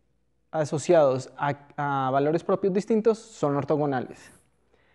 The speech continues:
Y lo segundo que me dice el, el, el postulado es que si yo ya conseguí el, los kets propios de ese, de ese operador hermítico,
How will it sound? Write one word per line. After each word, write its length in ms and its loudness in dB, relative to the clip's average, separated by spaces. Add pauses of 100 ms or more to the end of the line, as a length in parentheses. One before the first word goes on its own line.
(960)
Y 120 4
lo 120 6
segundo 320 6
que 120 6
me 120 6
dice 280 6
el, 180 4
el, 680 8 (180)
el 120 0
postulado 520 6
es 120 2
que 300 4
si 280 0
yo 140 10
ya 220 6
conseguí 800 2 (920)
el, 920 4
los 540 8 (320)
kets 260 2
propios 600 2
de 420 6
ese, 380 0 (320)
de 280 0
ese 140 0
operador 440 4
hermítico, 720 2